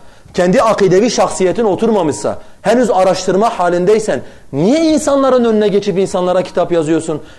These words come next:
Niye insanların önüne geçip insanlara dersler yapıyorsun? Ondan sonra altı ay bir tarafa gidip geldikten sonra işte,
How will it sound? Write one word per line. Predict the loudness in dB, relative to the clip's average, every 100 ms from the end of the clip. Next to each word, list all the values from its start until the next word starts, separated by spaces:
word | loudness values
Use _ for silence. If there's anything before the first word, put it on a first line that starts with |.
| -2
Niye | 0 2
insanların | 0 0 0 2 2
önüne | 2 0 0
geçip | 0 -2 -2
insanlara | -2 -2 -2 0 0
dersler | 0 0 0
yapıyorsun? | 0 -2 -4 -4 -8 -14 -12 -4
Ondan | 0 0 0
sonra | 0
altı | 2 2 2 2
ay | 2
bir | 0
tarafa | 0 0 0
gidip | 0 -2 0
geldikten | 0 0 -2 -2
sonra | -2 0 -2 -2 -10 -20 -18 -8
işte, | -6 0 2 2